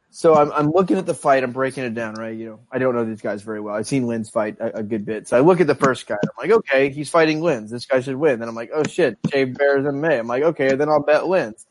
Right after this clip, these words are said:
And then I go over to Lynn's, I'm like, "Oh yeah, he just lost to Andre Arlovsky in two thousand twenty." And then I just go, "Well, maybe I'll play, you know, doesn't go the distance, these two heavyweight fights." And then Sean was like, "This Boser guy has been decision seven times in his last eight fights." And I was like, "Okay, I'm out."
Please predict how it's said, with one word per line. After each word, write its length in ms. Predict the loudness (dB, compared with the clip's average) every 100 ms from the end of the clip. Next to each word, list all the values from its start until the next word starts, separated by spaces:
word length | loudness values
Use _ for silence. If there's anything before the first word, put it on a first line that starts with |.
| _ _ _
And 100 | 2
then 100 | 4
I 120 | 4
go 240 | 6 6 6
over 180 | 6
to 80 | 6
Lynn's, 300 | 6 4 2
I'm 60 | -2
like, 200 | -2 2
"Oh 140 | 4
yeah, 240 | 6 6 4
he 120 | 0
just 180 | -4 0
lost 220 | 0 0
to 60 | 0
Andre 260 | 0 2
Arlovsky 480 | 2 2 2 0 -2 -6
in 80 | -6
two 80 |
thousand 380 | -4 -4 -4 -6
twenty." 360 | -2 -2 -2 -12 _ _ 0
And 140 | 2
then 80 | 4
I 120 | 4
just 220 | 0 -2
go, 120 | -4 0
"Well, 100 | 2
maybe 300 | 2 2 4
I'll 120 | 4
play, 420 | 2 0 0 0 -2
you 120 | 0
know, 220 | 0 0
doesn't 280 | -2 -6 -2
go 120 | -2
the 80 | -2
distance, 480 | -2 -2 -2 -16 -12
these 160 | -12 -8
two 140 | -2
heavyweight 480 | -2 -2 -4 -4 -6
fights." 300 | -8 -8 -10
And 80 | -10
then 80 |
Sean 280 | -2 0 2
was 160 | 0 0
like, 280 | 2 0 -2 -6 -6 _ 2
"This 160 | 4
Boser 440 | 8 6 6 2 6
guy 200 | 6 8
has 240 | 4 2
been 220 | -2 -4 -8
decision 560 | 0 4 4 2 -6
seven 440 | -6 2 2 2 0
times 340 | 2 2 0
in 60 | -6
his 180 | -4 2
last 260 | 2 4
eight 200 | 0 0
fights." 320 | 2 2 2
And 80 | 0
I 40 | 0
was 80 | 2
like, 160 | 4
"Okay, 280 | 4 4 4 4
I'm 80 | 2
out." 220 | 0